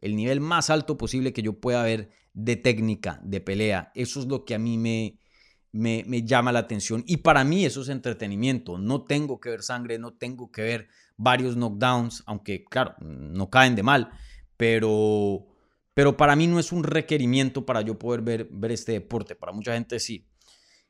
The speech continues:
Entonces, em, sí, eso es una línea que cada persona va a tener que manejar un balance,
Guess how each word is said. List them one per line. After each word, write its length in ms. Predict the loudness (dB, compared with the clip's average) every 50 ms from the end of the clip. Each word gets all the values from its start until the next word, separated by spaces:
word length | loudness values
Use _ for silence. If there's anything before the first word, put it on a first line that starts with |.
| _ _ -8
Entonces, 680 | -8 -6 -4 -2 -2 0 0 0 -2 -2 -4 -4 -6 -4
em, 480 | 0 0 2 2 2 2 0 0 -2 0
sí, 260 | 0 2 0 0 -2 -6
eso 160 | -8 -8 -8
es 80 | -6 -4
una 160 | -2 0 0
línea 360 | 2 2 2 2 2 0 -2
que 300 | -2 -2 -2 -2 -4 _
cada 380 | -4 0 0 0 0 -2 -4 -4
persona 460 | -6 -6 -4 -4 -4 -4 -2 -2 0
va 60 | -2
a 80 | -2 -4
tener 300 | -6 -6 -6 -6 -8 -6
que 380 | -4 -2 -2 -2 -2 -4 -8 -12 _ _ _ _ _ _ _
manejar 480 | -2 -2 0 0 0 2 4 4 4 4
un 120 | 2 2
balance, 580 | 2 2 2 2 0 0 -4 -6 -8 -10 -12